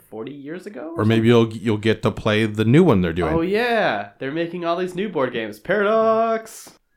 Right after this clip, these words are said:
Speaker 2: You should definitely give 'em the business card and be like, "Hey, we like board games.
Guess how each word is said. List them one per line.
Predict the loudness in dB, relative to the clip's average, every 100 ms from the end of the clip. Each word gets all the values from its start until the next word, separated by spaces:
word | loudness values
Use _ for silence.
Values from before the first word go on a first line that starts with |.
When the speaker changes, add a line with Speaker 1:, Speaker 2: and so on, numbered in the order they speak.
| _
Speaker 2:
You | -8 -4
should | -4 -4 2
definitely | 4 6 6 6 4 2 -4 -12 _ -4
give | -2
'em | 2 0
the | 0
business | -2 0 0 -2
card | -2 0 0
and | 0
be | -4
like, | -6 -2
"Hey, | 0 0 -2 -12 _ _ _ _
we | -8 -4
like | -2 -2
board | -2 -2 -2
games. | -4 -4 -6 -8 -12